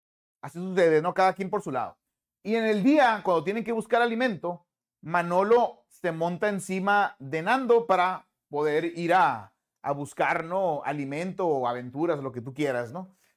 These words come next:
Entonces, esto es una forma muy sencilla, con esta referencia, de ayudarte a que te aprendas de memoria esta fórmula. Para cambiar de exponente frac-, de radical a exponente fraccionario, solo divides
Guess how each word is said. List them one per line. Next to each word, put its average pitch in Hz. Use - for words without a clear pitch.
Entonces, 247
esto 220
es 240
una 240
forma 233
muy 233
sencilla, 226
con 156
esta 156
referencia, 190
de 156
ayudarte 170
a 202
que 175
te -
aprendas 160
de 190
memoria 156
esta 156
fórmula. 190
Para 143
cambiar 160
de 233
exponente 185
frac-, 202
de 156
radical 156
a 160
exponente 160
fraccionario, 247
solo 190
divides 208